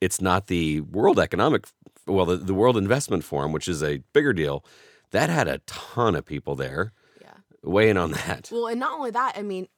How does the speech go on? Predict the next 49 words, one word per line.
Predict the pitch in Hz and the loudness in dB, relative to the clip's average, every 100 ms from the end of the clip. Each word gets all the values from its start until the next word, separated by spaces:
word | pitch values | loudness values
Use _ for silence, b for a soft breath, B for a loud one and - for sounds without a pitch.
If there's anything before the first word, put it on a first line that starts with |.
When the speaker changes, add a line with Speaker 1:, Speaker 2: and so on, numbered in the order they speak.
| - | -8
Speaker 2:
there | 220 | -4
was | 190 | -4
two | - - 339 339 | -8 -10 -8 -8
forums | 320 - 151 175 | -10 -16 -16 -16
going | - 170 160 | -12 -12 -12
on. | 95 202 | -16 -12
There | 196 | -6
was | 202 | -6
the | 190 | -4
World | 190 208 | -4 -4
Investment | 226 190 185 220 180 | -4 -4 -6 -6 -10
Forum, | - 165 160 - | -10 -10 -10 -12
and | 175 | -10
there | 170 | -8
was | 175 | -8
also | - 175 170 175 170 | -8 -8 -6 -8 -8
the | 175 | -8
World | 175 165 | -8 -10
Youth | 151 180 196 | -10 -12 -12
Forum. | - - 85 85 - b b b b b b b _ _ _ | -16 -18 -16 -18 -20 b b b b b b b _ _ _
Um, | 185 180 175 | -6 -6 -4
so | - 185 180 - | -2 -2 -2 -6
there's | 196 202 190 | -6 -4 -4
two, | - - | -6 -10
you | - 185 | -10 -8
know, | 170 | -8
with | 185 | -8
the | 196 | -10
two | - | -10
things | 233 214 | -6 -6
going | - 190 | -6 -8
on | 185 | -8
at | |
the | - | -8
same | 180 | -8
time, | 175 196 185 | -8 -8 -8
both | 170 175 185 - - | -6 -8 -8 -12 -14
groups | 180 180 190 | -10 -8 -8
of | 202 | -10
people | 190 185 | -10 -12
could | 185 208 | -12 -10
interact, | 175 160 160 170 - - b b b - | -8 -6 -6 -6 -8 -16 b b b -8
um, | 180 | -6
and | 175 165 | -6 -8
really | 175 175 180 170 165 - | -8 -8 -8 -8 -12 -16
experience | 165 - - 165 185 170 160 - - - | -12 -12 -10 -12 -10 -8 -8 -10 -10 -14
what | - 180 | -12 -10
it | 170 | -10
was. | 160 151 - - | -10 -6 -6 -6